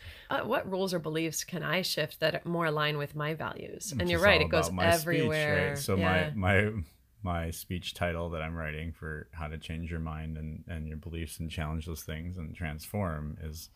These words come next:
Speaker 2: called Living Beyond Default, right? And it is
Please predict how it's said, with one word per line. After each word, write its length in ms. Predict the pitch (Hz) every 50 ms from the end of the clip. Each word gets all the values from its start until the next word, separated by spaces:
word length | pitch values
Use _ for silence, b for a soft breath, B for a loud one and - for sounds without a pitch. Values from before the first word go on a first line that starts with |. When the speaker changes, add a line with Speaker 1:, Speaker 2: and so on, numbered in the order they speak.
| b b b b b b b b b - -
Speaker 2:
called 200 | - 85 78 78
Living 260 | 85 85 78 80 78
Beyond 280 | 76 76 76 73 71 71
Default, 420 | 71 - - - 85 71 69 - - - b b b b b b b b b b b _ -
right? 200 | 73 76 80 82 -
And 160 | - 87 82
it 80 | 80 80
is 280 | 80 80 76 71 -